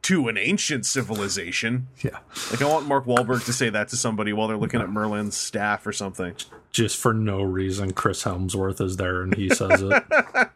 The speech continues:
Speaker 1: <laughs>
Speaker 2: with his Thor voice.
Speaker 1: "You know." Like, from Australia. Just phones in.
Speaker 2: Oh, did you see that? Speaking of Thor, did you see that silly video that they put out showing what Thor was up to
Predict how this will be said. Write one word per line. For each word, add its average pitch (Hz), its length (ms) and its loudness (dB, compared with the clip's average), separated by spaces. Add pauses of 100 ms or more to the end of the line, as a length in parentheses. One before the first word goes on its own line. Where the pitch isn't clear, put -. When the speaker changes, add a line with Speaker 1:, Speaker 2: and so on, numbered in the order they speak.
Speaker 1:
<laughs> 190 80 -8
Speaker 2:
with 139 200 2
his 113 200 2
Thor 101 420 0
voice. 98 440 -2 (680)
Speaker 1:
"You 123 180 4
know." 156 600 4 (1000)
Like, 107 140 -2
from 135 120 4
Australia. 104 680 -2 (1080)
Just - 120 -8
phones 104 340 -2
in. 101 260 -2 (1000)
Speaker 2:
Oh, 127 160 6
did 113 180 0
you 151 140 4
see 170 180 2
that? 165 300 0
Speaking 131 360 2
of 113 120 0
Thor, 107 520 2
did 107 200 0
you 107 100 2
see 110 160 0
that 101 180 0
silly 101 320 0
video 98 360 0
that 104 180 -2
they 104 100 2
put 101 220 0
out 101 260 0
showing 101 440 -2
what 101 200 -2
Thor 101 280 0
was 98 180 -2
up 98 200 -4
to 104 340 -2